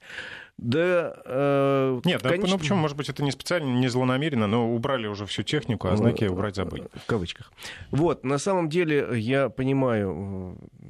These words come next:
Speaker 1: ситуацию нынешнюю, вижу её, вижу, как людей раздражает обилие вот этих внезапно в последний год-два образовавшихся временных, э, передвижных камер и людей непонятных обслуживающих. Надо понимать, что человек при камере,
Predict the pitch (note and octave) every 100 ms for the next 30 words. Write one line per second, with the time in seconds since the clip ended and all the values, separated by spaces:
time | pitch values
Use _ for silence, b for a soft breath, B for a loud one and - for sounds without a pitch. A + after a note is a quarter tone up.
0 | G1+ - - - G#2+ G#2+ F#2+ - B2 C#3
1 | C#3 C3 B2 G#2+ A2 G#2 A#2+ C3+ C3 C#3
2 | D3+ C#3 C3 B2 A#2+ C3 B2 A#2 A2+ C3
3 | A#2+ B2 G2+ F2+ F2+ G2 B2 A2 G#2 G2+
4 | - G2+ G2+ - B B B B - F#2+
5 | B2 A#2 C3+ - G#2 - A2+ - A#2+ G#2+
6 | G#2+ A#2 A2 G2+ A2 G#2+ F2 F#2 A2 G#2+
7 | A#2 A2 - G2 G#2+ F#2 A2+ A#2 G#2+ G2
8 | F#2 F#2+ F#2 A2 G#2+ A2+ G#2+ G2+ - A#2
9 | G#2 F#2+ - - G#2+ G#2 G#2+ G#2 A2 G2
10 | G2+ G#2 G2 F2 F2 G2+ - E3+ F#3 D#3+
11 | - B2+ - _ _ _ _ _ _ -
12 | B B B C#3 D#3 E3 D#3+ C3 - B2
13 | - C#3+ E3 - - C3+ - F#3+ E3 A#2+
14 | F#2+